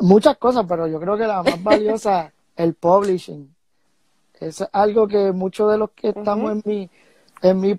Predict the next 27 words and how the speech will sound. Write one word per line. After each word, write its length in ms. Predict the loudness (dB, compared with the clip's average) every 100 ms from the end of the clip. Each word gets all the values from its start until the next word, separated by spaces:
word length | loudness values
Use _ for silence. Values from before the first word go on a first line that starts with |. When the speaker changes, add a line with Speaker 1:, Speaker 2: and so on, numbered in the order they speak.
| -4
Speaker 1:
en 120 | -4 -2
mi 80 |
posición 520 | -2 -2 -2 0 0 0
no 100 | -4
estamos 320 | 0 0 0
pendientes, 760 | -4 -2 2 2 2 -4 -12 _ _
porque 340 | -2 -2 4 2
es 60 |
Speaker 2:
Ujú. 40 | 4
Speaker 1:
que 320 | 4 4 0 -8 -4
nuestro 440 | 0 -2 0 -2 2
tiempo 420 | 2 4 2 4
realmente 540 | 2 2 0 -4 -4
tú 120 | -4
entras 220 | -4 0 0
al 60 | 0
estudio 460 | _ 0 2 2
a 60 | 0
bregar 320 | -4 -10 -8
con 280 | -6 -6 -8
al-, 200 | -14 -16 -20 -10
con 220 | 0 2 2
música, 420 | 0 0 -2 -2
tú 120 | -2
no 80 | 0
estás 200 | 0 2
pensando 800 | 0 0 0 -2 2 2 2